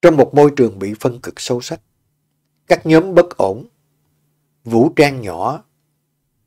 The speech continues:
họ có thể dễ dàng châm ngòi và lan rộng tình trạng hỗn loạn tại nhiều tiểu bang. Và phản ứng cường điệu của các nhân vật chính trị cực hữu của Đảng Cộng Hòa và các nhà bình luận truyền thông cánh hữu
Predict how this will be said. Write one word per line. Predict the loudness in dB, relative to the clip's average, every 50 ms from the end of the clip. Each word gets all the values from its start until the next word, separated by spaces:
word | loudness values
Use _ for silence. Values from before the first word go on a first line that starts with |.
| _ _
họ | -4 -4 -2
có | 0 0
thể | 0 0 0
dễ | 0 0 -2 -2
dàng | -2 0 -2 -4 -4 -6 -12 -16 _ 0
châm | 2 2 2 -2 -12
ngòi | -10 -10 -10 -10 -10 -12
và | -12 -12 -14 -14
lan | -12 -6 -4 -4 -4 -4 -6
rộng | -8 -10 -10 -12 _ _ _ _
tình | -6 -6 -6 -8 -10
trạng | -14 -14 -14 -14 -14
hỗn | -12 -12 -8 -6 -6
loạn | -6 -8 -10 -14 _ _
tại | -20 -20 -16
nhiều | -12 -12 -12 -10 -10
tiểu | -8 -6
bang. | -6 -6 -8 -8 _ _ _ _ _ _ _ _ _ _ _ _ _ _ _ _ _ _ _ _ _ _ _ _ _ _ _ _ _ _ _ _ -2
Và | 0 0 0
phản | -2 -2 -4 -4 -4 -2 -2
ứng | -4 -2 -2 -4 -6 -4 2
cường | 4 6 6 4 2 -2
điệu | -4 -2 -2 -4 -6 -10 _ _ _ _ _
của | -8 -8 -6 -4
các | -4 -6 -6 -4
nhân | -4 -4 -4 -2 -2
vật | -4 -4 -6 _ _
chính | 0 0 0 0 -2
trị | -4 -4 -4 -6 -8
cực | -14 -14 -14
hữu | -14 -12 -10 -8 -10 -10 -12 _ _ _ _ -4
của | -2 0
Đảng | 0 0 -2 -4
Cộng | -6 -8 -8
Hòa | -8 -12 -16 -16 -16 -18 _ _ _ _ _ _ _ _ _ _ _ _ _ _
và | 0 0 2
các | 2 0 -4 -2
nhà | 0 -2 0
bình | 2 2 2 2
luận | 2 2 2 2 0 -2 -2
truyền | 0 0 0 0 -2
thông | -6 -8 -8 -4 0
cánh | 0 0 0 0
hữu | -2 -2 -2 -2 -2 -4 -6